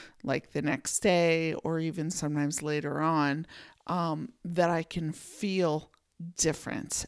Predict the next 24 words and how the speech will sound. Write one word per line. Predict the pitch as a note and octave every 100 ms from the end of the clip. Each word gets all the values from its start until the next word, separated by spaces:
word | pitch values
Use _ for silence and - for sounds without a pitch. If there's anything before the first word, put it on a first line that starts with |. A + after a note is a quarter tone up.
| -
And | E3+
I | E3
feel | - G#3 F#3
like | F3 D#3
something | - - D#3 E3+ E3+
has | E3+ D#3+
shifted | D3+ - - E3 - D#3 D#3
in | - D#3 D3+ E3+ D#3+
me. | D3 C#3 C3 D#3+ - - - - -
It's | F3+ -
like | E3 E3 D#3+ D#3 - - - _ _
there | F3+ F3+ E3+ -
is, | - D#3+ D#3 D3 - - - _ _ _ _ _ _ _ _ _ _ _ _ _ _ _ _ _ _ _
it, | F3 - - - - _
what | - F3 F3
I've | E3+ E3+ E3+
come | - C4+ B3+
to | A3
find | - D#3 C#3 E3 -
is | - G3 -
that | D#3 D#3 - - - - _ - - - _ -
after | F3+ G3 - F3
the | D#3
fact | - E3+ D#2 - - -